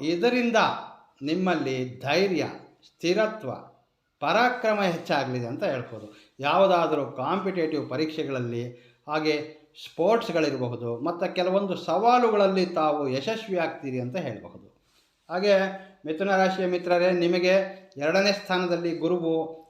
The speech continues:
ಐದನೇ ಸ್ಥಾನದಲ್ಲಿ ಶುಕ್ರನು. So, ಸಮಾಜದಲ್ಲಿ ಒಳ್ಳೆಯ ಹೆಸರು, ಕೀರ್ತಿ,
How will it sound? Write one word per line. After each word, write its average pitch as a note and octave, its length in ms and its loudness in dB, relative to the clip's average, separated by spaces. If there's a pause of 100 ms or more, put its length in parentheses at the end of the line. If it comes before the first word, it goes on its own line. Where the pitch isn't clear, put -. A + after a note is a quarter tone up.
ಐದನೇ F#3 340 2
ಸ್ಥಾನದಲ್ಲಿ D#3+ 580 -2
ಶುಕ್ರನು. - 800 -4 (100)
So, F3 180 0
ಸಮಾಜದಲ್ಲಿ F#3+ 640 2
ಒಳ್ಳೆಯ E3+ 480 2
ಹೆಸರು, D#3+ 760 -2 (140)
ಕೀರ್ತಿ, F3+ 640 -4